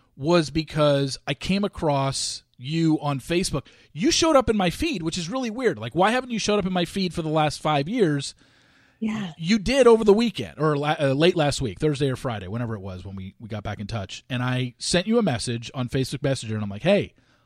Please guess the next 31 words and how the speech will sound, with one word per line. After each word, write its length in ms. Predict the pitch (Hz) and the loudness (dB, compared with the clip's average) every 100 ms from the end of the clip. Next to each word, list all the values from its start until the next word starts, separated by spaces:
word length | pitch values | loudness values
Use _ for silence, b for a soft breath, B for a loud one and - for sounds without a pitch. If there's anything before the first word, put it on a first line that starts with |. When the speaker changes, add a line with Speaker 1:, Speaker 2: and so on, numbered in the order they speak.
| _ | _
Speaker 1:
long 200 | - 165 | -2 -2
time 220 | 226 220 208 | 2 2 4
no 140 | 208 | 2
talk. 540 | - 240 165 139 - - _ _ _ _ _ _ | 4 4 4 2 -6 -20 _ _ _ _ _ _
I 120 | - 175 | 0 2
love 560 | 160 165 196 180 156 | 4 8 10 10 6
this 220 | 147 143 | 0 0
thing 180 | - 160 | 2 0
that 120 | 151 | 0
you're 120 | 156 139 | -2 4
doing 360 | 165 175 131 | 4 6 2
now." 360 | 113 101 98 110 | -2 -4 -6 -4
And 140 | 120 | -4
you 140 | 131 190 | -2 -2
started 380 | - 208 214 240 | 0 2 2 0
a 60 | |
charity 540 | 220 214 175 143 147 143 | 0 2 2 2 0 -4
called 500 | - 131 131 123 127 _ | -2 0 2 0 -4 _
Camper 420 | - 160 151 151 | -4 -2 -2 -4
Cares. 420 | - 123 90 78 | -4 -4 -4 -8
So 180 | - 127 | -8 -6
I 60 | 123 | -4
want 300 | 135 147 156 | -4 -4 0
you 80 | |
to 200 | 147 127 - | 2 0 -4
Speaker 2:
Yeah. 60 | - B B B B | -12 B B B B
Speaker 1:
tell 240 | - 196 208 | 4 6 8
everybody 440 | 196 175 165 160 | 8 6 8 6
what 300 | 143 147 147 | 4 2 0
that 240 | 131 127 104 | -2 -2 -2
is. 420 | 71 - - | -10 -14 -14